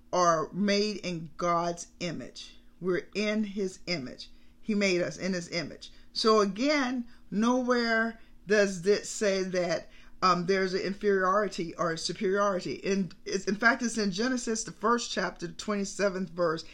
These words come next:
It's, "So God created man in his own image. In the image of God, he created him. Male and female, he created them." Okay? He created them. So then it says that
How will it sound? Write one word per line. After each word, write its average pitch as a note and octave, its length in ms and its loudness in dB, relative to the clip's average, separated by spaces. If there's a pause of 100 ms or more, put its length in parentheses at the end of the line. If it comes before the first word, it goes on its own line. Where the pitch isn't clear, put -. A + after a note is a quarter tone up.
(240)
It's, - 360 -4
"So G#3 180 4
God A#3+ 400 4
created A3 340 2
man A3+ 460 2
in G3+ 180 0
his F#3+ 280 -2 (120)
own B3 440 2 (100)
image. F3 560 -2 (440)
In G3+ 120 2
the F#3 200 0
image C4+ 340 4
of A3+ 140 0
God, F#3 320 6
he G3 180 -4
created C4+ 560 0
him. E3+ 500 -2
Male A3+ 380 2
and E3 240 -6
female, F3+ 800 0 (200)
he B3 200 0
created F#3+ 640 2
them." D#3 400 -8 (400)
Okay? G#3+ 460 2 (160)
He E3+ 100 -6
created G#3 360 6
them. D#3 220 -4 (220)
So G#3 400 4 (180)
then A#3+ 420 4
it G#3+ 160 4
says G#3+ 480 2
that F3+ 360 2